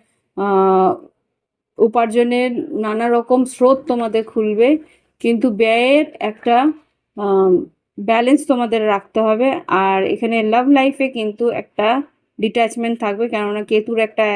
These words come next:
এফেক্ট রয়েছে, কনফিউজ আর ডিট্যাচমেন্ট, মানে হতে পারে তোমরা একটু,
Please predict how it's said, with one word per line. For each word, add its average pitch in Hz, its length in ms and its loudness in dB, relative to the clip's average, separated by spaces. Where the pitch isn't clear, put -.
এফেক্ট 208 340 -6
রয়েছে, 190 340 2
কনফিউজ 220 540 0
আর 220 100 2
ডিট্যাচমেন্ট, 208 640 -6
মানে 202 300 -8
হতে 226 180 2
পারে 240 240 2
তোমরা 240 300 -2
একটু, 220 280 -2